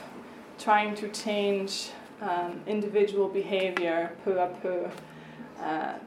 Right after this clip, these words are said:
the point at which we are at right now requires very, very big steps, which is why geoengineering is becoming attractive.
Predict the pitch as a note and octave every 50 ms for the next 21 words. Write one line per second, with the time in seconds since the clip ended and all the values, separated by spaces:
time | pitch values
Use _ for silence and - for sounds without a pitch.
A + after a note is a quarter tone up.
0 | - G3+ G#3 G#3 G3+ G3+ F#3+ F#3 - - - - B3+ B3 B3 B3 B3 A#3+ - G#3
1 | G3+ G3 G3+ G#3 G#3 - - G3 F#3+ F#3 F#3 E3+ - - F#3+ G3 G3 F#3+ - -
2 | - - G3+ G3 G3 G3 - - F#3+ F#3+ F#3+ G3 G3 F#3+ F#3+ - - - - G#3
3 | A3 A3 - - A3 G3 G3 F#3+ F3+ E3 E3 - - - - - - - F#3 G#3+
4 | G#3+ G#3 G#3 G3 F#3 F3+ F#3 G3+ G3 F3+ F3+ F3 E3+ - - E3+ E3+ - - -
5 | - - - - - - - - - - - - - - - - - - - -
6 | - - - G#3 A3 G#3+ A3+ G#3+ - - G3+ G3 G3 F#3+ F#3 F#3 F#3 F#3 F3+ E3+
7 | F#3 F#3+ F#3 F#3+ E3+ E3 E3+ E3+ D#3 - - - - - - F#3 F3 E3 E3 E3+
8 | - - F3 - - - - - - -